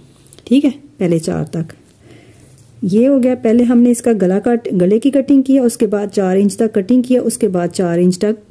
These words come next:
तक मैंने सिर्फ निशान लगाया। एक पट्टी का हमने इधर तक लगानी है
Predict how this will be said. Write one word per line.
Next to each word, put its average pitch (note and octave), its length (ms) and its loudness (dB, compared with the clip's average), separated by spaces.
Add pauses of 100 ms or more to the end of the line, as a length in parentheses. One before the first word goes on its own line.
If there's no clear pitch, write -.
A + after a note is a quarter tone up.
तक G3+ 320 -6
मैंने F3+ 180 2
सिर्फ G#3+ 260 -2
निशान D#3+ 420 -2
लगाया। D#3+ 320 -6
एक G3 260 -2
पट्टी A3+ 260 -2
का A#3+ 260 -2
हमने G3+ 440 2
इधर G#3 240 2
तक C#4+ 200 0
लगानी C4+ 420 2
है C#4+ 80 2